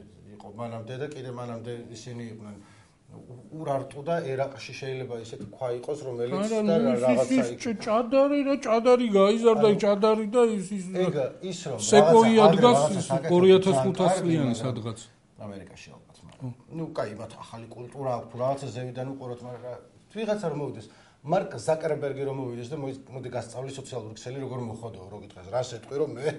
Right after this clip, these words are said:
Speaker 1: ხე მაქვს სახლში, არ მჭირდება შენი დახმარება, ვინც რა იცის, იმას დაეკითხე, კაცო.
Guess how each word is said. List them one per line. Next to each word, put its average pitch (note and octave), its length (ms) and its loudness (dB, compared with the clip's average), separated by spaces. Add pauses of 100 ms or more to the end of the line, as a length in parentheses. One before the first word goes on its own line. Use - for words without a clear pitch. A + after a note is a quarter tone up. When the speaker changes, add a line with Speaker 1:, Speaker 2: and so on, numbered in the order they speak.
(360)
Speaker 1:
ხე E3+ 260 -2
მაქვს F#3 320 -2
სახლში, E3 360 0
არ D3+ 140 2
მჭირდება D#3 480 -6
შენი D3+ 240 -8
დახმარება, C#3+ 480 -4
ვინც G#3 240 -6
რა D#3+ 120 0
იცის, D3+ 260 -8
იმას F3 240 -6
დაეკითხე, C#3+ 500 -6
კაცო. - 260 -18